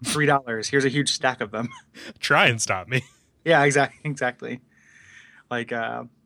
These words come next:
Speaker 1: place is rad. And it's also got, like, a Radio Shack appeal if you're actually doing electronic stuff.
Speaker 2: Yeah, yeah.
Speaker 1: There's tons of, you know, that shit.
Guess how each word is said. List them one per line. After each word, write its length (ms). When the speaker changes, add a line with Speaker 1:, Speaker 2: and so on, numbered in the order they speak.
Speaker 1:
place 160
is 80
rad. 200
And 160
it's 140
also 320
got, 180
like, 140
a 60
Radio 300
Shack 240
appeal 340
if 100
you're 100
actually 320
doing 200
electronic 460
stuff. 400
Speaker 2:
Yeah, 320
yeah. 160
Speaker 1:
There's 140
tons 240
of, 240
you 100
know, 200
that 180
shit. 300